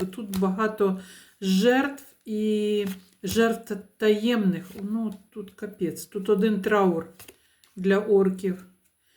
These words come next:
А, із-за їхніх ілюзій, що це вони, що це у них така, ну, поки пауза. А от дальше, типа, он, що-то ж должно помінятися. А з другої сторони, проясниться історія, що їх, е, категорично,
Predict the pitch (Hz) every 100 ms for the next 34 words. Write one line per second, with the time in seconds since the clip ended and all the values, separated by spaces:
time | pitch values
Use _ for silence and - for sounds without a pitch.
0 | _ _ - 208 202 202 202 208 233 208
1 | 202 233 240 - 226 196 220 226 294 302
2 | 196 190 180 - - - - - 214 208
3 | 277 254 240 240 240 240 - 208 269 254
4 | 233 226 - 269 208 185 - - _ -
5 | 277 190 214 - 262 - 208 165 151 139
6 | 147 190 190 190 247 285 269 - 185 -
7 | 185 185 170 170 175 190 - 233 - 208
8 | 190 - - - - - 208 196 214 196
9 | 214 196 196 185 160 156 - 170 175 175
10 | 226 262 262 233 214 202 196 190 - -
11 | _ 214 226 226 226 233 233 - 214 214
12 | 214 190 190 254 262 208 180 185 202 190
13 | 202 233 - 196 185 180 180 180 175 180
14 | 196 190 208 214 233 233